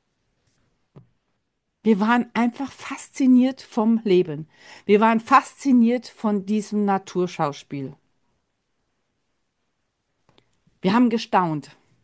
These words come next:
Man hört es ja auch in vielen von diesen Videos, wie die Menschen schreien und, und, und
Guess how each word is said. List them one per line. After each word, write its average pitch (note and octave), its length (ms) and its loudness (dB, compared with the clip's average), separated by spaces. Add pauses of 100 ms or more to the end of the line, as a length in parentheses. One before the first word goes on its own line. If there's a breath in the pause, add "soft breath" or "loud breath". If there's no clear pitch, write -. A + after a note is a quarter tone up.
(920)
Man G3 200 2
hört B3+ 240 4
es A3+ 140 -2
ja D3+ 100 2
auch E3+ 80 0
in F#3+ 120 2
vielen C4 360 0
von G3+ 160 -4
diesen F3+ 320 -4
Videos, E3+ 540 -4
wie F3+ 80 -4
die F3+ 120 -2
Menschen F#3+ 360 -2
schreien G#3 640 -2
und, E3+ 300 -6 (460 soft breath)
und, F#3+ 260 0
und F#3+ 320 -2